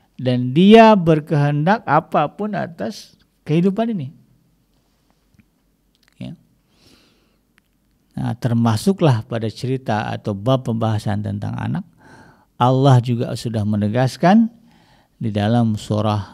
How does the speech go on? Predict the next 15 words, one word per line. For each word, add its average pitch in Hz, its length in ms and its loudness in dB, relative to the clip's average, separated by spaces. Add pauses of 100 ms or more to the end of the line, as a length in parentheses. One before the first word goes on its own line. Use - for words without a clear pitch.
eh, 113 640 -10
Ali 120 160 -6
Imran, 131 320 -2
ya, 143 240 -12
surah, 104 480 -8
eh, 110 480 -10
Ali 107 80 -6
Imran 151 560 2 (560)
ayat 110 240 -6
yang 104 240 -6
keenam, 143 560 -4
Allah 113 240 -10
mengatakan, 104 720 -12
"A'udzubillahi 110 720 -4
minasyaitonirrajim. 101 1200 0